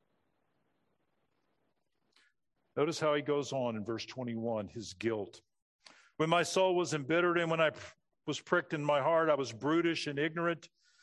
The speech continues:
I was like a beast toward you." He realized this process that he's opened up. He's been so transparent. He showed us his heart. And he realized how f-, off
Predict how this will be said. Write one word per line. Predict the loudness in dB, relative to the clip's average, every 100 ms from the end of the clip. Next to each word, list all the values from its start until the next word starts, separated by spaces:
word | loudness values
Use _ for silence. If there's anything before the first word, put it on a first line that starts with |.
| _ _ 2
I |
was | 2 4
like | 2 2
a |
beast | -4 -2 0 0 -2 -4 -6 -18 _ -10
toward | -2 0 0
you." | -2 -2 -2 -2 -6 _ _ _ _ _ _ _ _ _ _ _ _
He | 2
realized | 4 6 6 6 4
this | -2 -2
process | 2 4 4 2 0 2
that | 0
he's | 0 0 2
opened | 2 2 0 2
up. | 4 2 -4 -20 -6
He's | -4 0
been | 0 0
so | 2 4 4
transparent. | 2 0 0 -2 2 4 4
He | 0 -4
showed | 0 2 4 2
us | 0
his | -4 -6
heart. | 0 2 4 2 -4 -20 -6 -2
And | 0
he |
realized | 0 4 4 6 6 4 2
how | -2 2 4 4
f-, | 2 0
off | 2 4 4